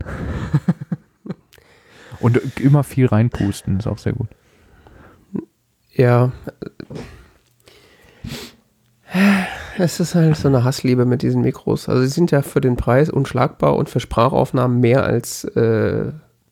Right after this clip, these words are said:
Speaker 2: geeignet. Und wenn man sich dann noch Mühe gibt und richtiges Leveling und Equalizing macht, dann kann man da wahrscheinlich noch viel mehr rauskitzeln, als wir das tun. Aber, ähm, haben halt den Nachteil, dass sie halt nicht mit dem Kopf mitgehen. Das heißt, beim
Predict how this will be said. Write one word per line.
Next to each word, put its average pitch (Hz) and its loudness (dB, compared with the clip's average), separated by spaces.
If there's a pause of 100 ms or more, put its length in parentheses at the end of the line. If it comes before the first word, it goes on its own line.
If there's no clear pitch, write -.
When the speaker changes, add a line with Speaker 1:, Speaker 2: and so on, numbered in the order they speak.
(260)
Speaker 2:
geeignet. - -2 (720)
Und 135 2
wenn 117 4
man 117 2
sich 117 -4
dann 113 0
noch 120 0
Mühe 117 4
gibt 120 0
und 113 0
richtiges 113 -2
Leveling 120 2
und 101 2
Equalizing 123 2
macht, 123 -2
dann 117 -4
kann 120 -4
man 110 2
da 95 -2
wahrscheinlich 113 -2
noch 120 -4
viel - -6
mehr 120 4
rauskitzeln, 139 2
als - -8
wir 156 0
das 143 -2
tun. 185 -2 (720)
Aber, 123 2
ähm, 117 0 (2250)
haben 135 4
halt 131 2
den 127 2
Nachteil, 120 2
dass 120 2
sie 120 0
halt 113 0
nicht 120 -6
mit 131 -2
dem 127 -2
Kopf - -2
mitgehen. - -8
Das - -16
heißt, - -10
beim - -6